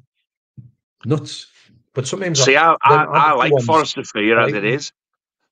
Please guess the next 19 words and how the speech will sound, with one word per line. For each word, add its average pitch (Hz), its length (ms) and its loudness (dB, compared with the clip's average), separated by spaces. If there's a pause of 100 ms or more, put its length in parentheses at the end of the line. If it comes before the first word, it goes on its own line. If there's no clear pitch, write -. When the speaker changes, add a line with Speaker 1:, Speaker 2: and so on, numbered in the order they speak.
(320)
Speaker 1:
Uh, 104 200 -10 (120)
yeah, 113 320 -6 (220)
I - 60 -20
do. 101 340 -12 (400)
Speaker 2:
It 110 100 0
adds 110 280 0
to 135 220 0
it, 135 200 0 (200)
and 123 160 0
it 135 100 -2
is 156 140 2
a 175 60 -4
four 175 280 2
K 160 200 2
scan, 165 340 0
believe 156 240 2
it 143 80 2
or 139 40 2
not. 139 240 2